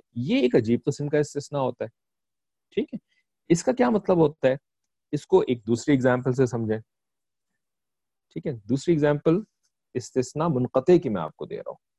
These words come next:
ठीक है, ये example जो है वो Quran से ही मिलती है। ठीक है, ज्यादातर, अ, यानी और कोई example इतनी हम इसको इस्तेमाल करते नहीं है, तो उस वजह से Quran के अंदर इसकी एक example मिल जाती है आसानी के साथ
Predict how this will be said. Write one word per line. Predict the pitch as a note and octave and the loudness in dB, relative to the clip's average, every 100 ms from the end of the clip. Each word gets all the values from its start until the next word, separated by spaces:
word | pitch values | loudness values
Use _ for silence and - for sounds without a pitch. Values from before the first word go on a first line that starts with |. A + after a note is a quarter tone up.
| _ _ | _ _
ठीक | D3+ - | -10 -8
है, | C3+ _ _ _ | -10 _ _ _
ये | C#3 G3+ | 2 2
example | E3 D#3+ D#3+ E3+ | 4 2 2 0
जो | D3+ | 2
है | D3+ G3+ - | 2 0 -4
वो | A#2 C#3 C#3+ C#3+ C3+ - | 2 6 6 4 0 -4
Quran | B2 A#2+ C3+ C#3+ | -4 -2 -2 -2
से | - | 0
ही | D3 | 2
मिलती | C3+ F#2 E2+ F2+ | 2 -2 -4 -4
है। | F#2 - _ _ _ _ _ _ _ | -4 -6 _ _ _ _ _ _ _
ठीक | - G#3+ | -10 -2
है, | |
ज्यादातर, | A#2 G#2+ A2+ - - A2+ | 0 2 2 -2 0 0
अ, | G#2+ - G2 F2 F2 E2+ - - _ _ _ G2+ | -2 -6 -12 -12 -14 -18 -20 -20 _ _ _ -18
यानी | F2+ E2+ | -16 -18
और | - F#2+ - A2 | -14 -10 -4 -4
कोई | - A2+ | -2 -2
example | G2+ G2+ G2+ C#3+ - _ _ _ - | -2 -6 -6 -8 -10 _ _ _ -18
इतनी | A#2+ A#2 | -8 -2
हम | A2 G#2+ | -2 -2
इसको | G2 - | -2 0
इस्तेमाल | G#2+ F#2+ G2 G2+ | 0 0 -2 -2
करते | G#2 G#2 C#3 C3+ | -2 -4 -4 -2
नहीं | A2+ F#2+ | -2 -2
है, | - _ _ _ - | -6 _ _ _ 0
तो | A#2 | 2
उस | A2 A2+ | 2 2
वजह | A2 | 0
से | C3+ | 0
Quran | D3+ C3 C#3+ D#3 | 0 2 2 0
के | A2 | -4
अंदर | F#2 B2 | -6 -10
इसकी | - - | -10 -6
एक | A#2 A2+ | -6 -6
example | F2+ E2+ E2 C#3 - _ _ _ | -10 -12 -10 -10 -10 _ _ _
मिल | G2+ F#2+ | -6 -4
जाती | D2+ - - | -4 -8 -10
है | A#1+ | -12
आसानी | - - B1+ A1+ | -14 -16 -18 -16
के | - | -18
साथ | - | -14